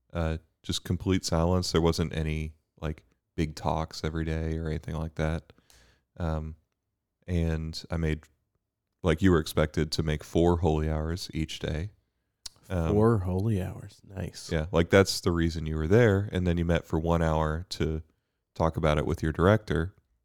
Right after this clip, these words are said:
Speaker 1: and see what the Lord was doing, and then maybe where he was leading you next, and
Speaker 2: Mm-hmm.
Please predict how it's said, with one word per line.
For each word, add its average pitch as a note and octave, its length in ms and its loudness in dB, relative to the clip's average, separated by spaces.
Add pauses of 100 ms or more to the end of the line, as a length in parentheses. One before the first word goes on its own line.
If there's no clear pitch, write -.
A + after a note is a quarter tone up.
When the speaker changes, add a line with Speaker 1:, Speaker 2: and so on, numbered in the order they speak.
(120)
Speaker 1:
and D#2 240 -2
see D#2+ 160 2
what D#2 160 0
the D2 60 -2
Lord D#2 260 -2
was - 160 -2
doing, F#2 380 4
and D#2 120 -4
then D2+ 240 -2 (840)
maybe D#2 200 -2
where D#2 200 -2
he D#2+ 160 -4
was D#2 400 -4
leading D#2+ 360 -2
you D#2 120 -4
next, E2+ 440 0
and E2 180 -12
Speaker 2:
Mm-hmm. G2+ 340 -6